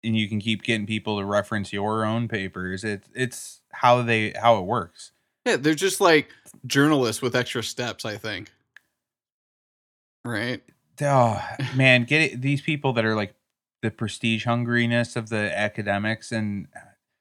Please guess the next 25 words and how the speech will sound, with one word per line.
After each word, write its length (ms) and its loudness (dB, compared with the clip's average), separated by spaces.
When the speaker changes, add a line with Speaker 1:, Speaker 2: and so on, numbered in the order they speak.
Speaker 1:
it's, 240 0
like, 180 2
such 300 0
a 60 -2
circle 400 -2
jerk. 340 -4
It's 160 -10
just 140 -8
like, 200 2
"Oh, 380 8
if 160 -6
you, 180 -4
it's 120 0
just 160 0
them 280 4
sitting 400 -2
around 400 4
jerking 340 -2
each 160 -2
other 260 2
off, 300 6
acting 300 0
like 120 -4
they're 140 -4
the 160 -4